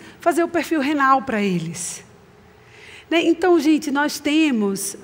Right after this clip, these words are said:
várias possibilidades necessárias na dermatologia, pensando na clínica geral dos nossos pacientes.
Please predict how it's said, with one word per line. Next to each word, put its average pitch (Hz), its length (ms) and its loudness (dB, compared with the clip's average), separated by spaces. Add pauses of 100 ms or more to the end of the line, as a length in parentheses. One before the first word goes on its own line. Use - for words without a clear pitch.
várias 277 640 2
possibilidades 247 1000 -4
necessárias 294 1040 0
na 302 140 0
dermatologia, 269 880 -2
pensando 247 600 -2
na 247 120 -2
clínica 240 400 -4
geral 226 280 -2
dos 190 140 -8
nossos 208 320 -6
pacientes. - 920 -12